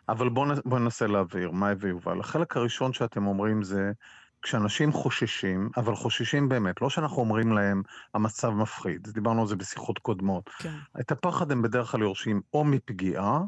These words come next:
Speaker 1: ישירה, אין ספק שמי שנפגע פוחד, או מפחד שעובר ממני. אם אני רץ עכשיו לממ"ד עם הילד,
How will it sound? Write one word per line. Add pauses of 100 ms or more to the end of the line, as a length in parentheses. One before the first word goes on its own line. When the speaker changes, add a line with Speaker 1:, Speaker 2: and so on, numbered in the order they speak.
(140)
Speaker 1:
ישירה,
אין
ספק
שמי
שנפגע
פוחד, (500)
או
מפחד
שעובר
ממני.
אם
אני
רץ
עכשיו
לממ"ד
עם
הילד,